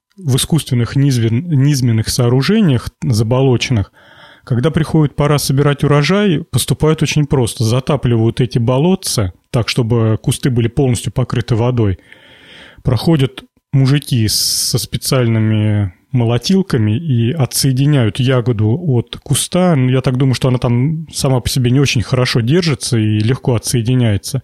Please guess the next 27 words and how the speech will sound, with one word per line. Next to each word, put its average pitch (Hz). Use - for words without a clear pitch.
Особенность 160
клюквы 160
заключается 139
в -
том, 180
что 123
она 127
плавает, 139
и 117
ягоды 117
всплывают, 135
потом 151
их -
просто 135
сетками 120
собирают 135
с -
поверхности 120
воды 110
и -
грузят 127
в 120
грузовики 135
и 151
увозят 123
на 120
переработку. 107